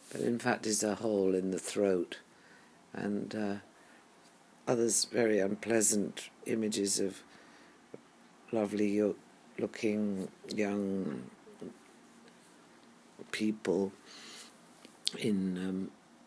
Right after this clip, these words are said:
various states. One young woman is contorted by coughing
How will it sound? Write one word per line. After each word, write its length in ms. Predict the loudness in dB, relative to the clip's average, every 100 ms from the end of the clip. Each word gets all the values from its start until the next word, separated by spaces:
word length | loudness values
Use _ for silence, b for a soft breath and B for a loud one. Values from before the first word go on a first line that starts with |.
| -10 0
various 460 | 4 6 6 6
states. 560 | 4 6 4 4 2 2
One 200 | 0 0
young 240 | 0 2 2
woman 320 | 2 0 0
is 200 | -2 -8 -16 -20 -20 -20 -10
contorted 760 | -4 -2 2 4 4 2 -2 -2
by 180 | -4
coughing 600 | -4 -4 -4 -2 -2 -2